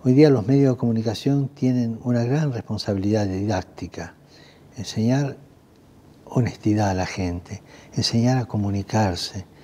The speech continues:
con el ejemplo, ¿no? Enseñar a, a la convivencia. Pero si vos tenés medio de comunicación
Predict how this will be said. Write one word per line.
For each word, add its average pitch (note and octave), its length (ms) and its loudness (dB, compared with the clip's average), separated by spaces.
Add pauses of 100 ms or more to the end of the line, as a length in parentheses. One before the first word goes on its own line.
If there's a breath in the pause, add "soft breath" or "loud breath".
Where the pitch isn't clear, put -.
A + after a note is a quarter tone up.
(180 loud breath)
con A2 220 0
el F#2+ 120 0
ejemplo, F#2+ 760 -4
¿no? A2 140 -8 (760 loud breath)
Enseñar A#2+ 480 4
a, - 1200 -6
a - 60 -6
la G2+ 120 -2
convivencia. G2+ 760 2
Pero G2+ 160 -8
si - 140 -6
vos B2+ 140 2
tenés B2 240 2
medio B2+ 260 6
de A2+ 40 0
comunicación A2 720 0